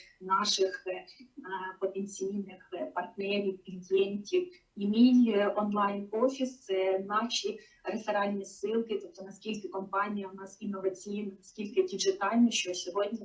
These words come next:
за допомогою мого особистого кабінету, який дає мені компанія, я сьогодні маю вже свою невеличку міжнародну команду, але це вже є, е, результатом. І, звичайно, допрацьовувати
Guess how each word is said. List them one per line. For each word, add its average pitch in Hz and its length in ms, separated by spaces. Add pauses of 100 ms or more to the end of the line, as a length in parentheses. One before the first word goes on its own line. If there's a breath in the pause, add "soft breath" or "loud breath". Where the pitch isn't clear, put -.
за 196 220
допомогою 196 680
мого 185 200
особистого 185 680 (280 soft breath)
кабінету, 202 720
який 190 640
дає 180 220
мені 185 240
компанія, 196 640
я 190 100
сьогодні - 460
маю 202 220
вже - 120
свою 196 380 (280 loud breath)
невеличку 240 600
міжнародну 208 720 (220)
команду, 202 540
але 208 220
це 220 260
вже 196 180
є, 185 240
е, 185 580
результатом. 208 800 (280 loud breath)
І, 202 100
звичайно, 220 640
допрацьовувати 190 1160